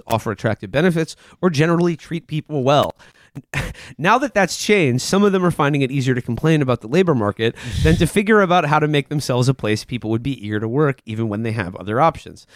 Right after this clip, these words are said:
It's unclear how long this moment will last. Not too much <laughs> longer. Because, yeah, I mean, like, I'm just getting to the end of this piece here. It's like, yeah, I feel like you're right. Like,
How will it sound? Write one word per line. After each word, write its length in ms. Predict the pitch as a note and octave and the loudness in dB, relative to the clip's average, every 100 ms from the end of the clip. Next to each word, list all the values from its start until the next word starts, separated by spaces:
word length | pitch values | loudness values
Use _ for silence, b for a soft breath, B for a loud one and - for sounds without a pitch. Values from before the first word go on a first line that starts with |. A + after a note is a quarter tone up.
| b b | b b
It's 140 | E3 - | -10 0
unclear 380 | C4+ D4 C4 G3 | 2 4 4 4
how 120 | F3+ | 4
long 280 | E3 E3+ D#3+ | 4 4 2
this 120 | C#3+ | 2
moment 320 | C#3+ D3+ C#3 | 2 2 2
will 120 | A#2+ | 2
last. 340 | C#3 C3+ A#2 - b b - | 2 0 -2 -8 b b -8
Not 260 | C3+ C3 | -6 -2
too 100 | D#3+ | -2
much 240 | B2 C3 - | 2 2 4
<laughs> 0 | |
longer. 880 | E3 F#3 - - - A3+ G3 A3 C4+ B B B - | 4 4 2 -2 0 2 2 2 0 B B B -14
Because, 320 | F3 G3 - B B _ | -2 0 0 B B _
yeah, 140 | A3 D3+ | -2 0
I 60 | |
mean, 120 | F3 | 2
like, 180 | F3 F3 | 2 2
I'm 140 | D#3+ G3 | 2 0
just 100 | G#3 | 0
getting 120 | A#3+ | 0
to 20 | |
the 60 | G3 | 2
end 60 | E3 | 2
of 40 | |
this 120 | D3 | 2
piece 200 | - C3+ | 2 2
here. 120 | B2+ | 2
It's 120 | A#2 D3 | 0 -2
like, 200 | C3 - - | -6 -8 -6
yeah, 140 | D#3+ | -4
I 40 | A2 | -4
feel 180 | - D#3 | -2 -2
like 160 | C3+ | 0
you're 80 | D3 | 0
right. 140 | B2+ B2+ | 0 0
Like, 180 | A#2+ | -2